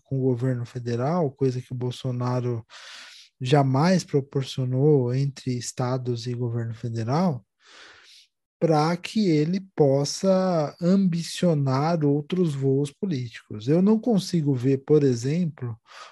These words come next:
o Tarcísio suportando ficar oito anos em São Paulo,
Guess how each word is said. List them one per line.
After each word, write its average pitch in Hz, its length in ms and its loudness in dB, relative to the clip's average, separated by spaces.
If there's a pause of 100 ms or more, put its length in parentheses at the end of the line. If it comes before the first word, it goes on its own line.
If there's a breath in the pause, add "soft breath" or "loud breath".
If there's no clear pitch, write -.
(140 loud breath)
o 135 100 -6
Tarcísio 151 680 0
suportando 156 1200 2
ficar 156 380 0
oito 147 360 4
anos 139 240 -2
em 147 60 -4
São 175 240 -4
Paulo, 120 440 -2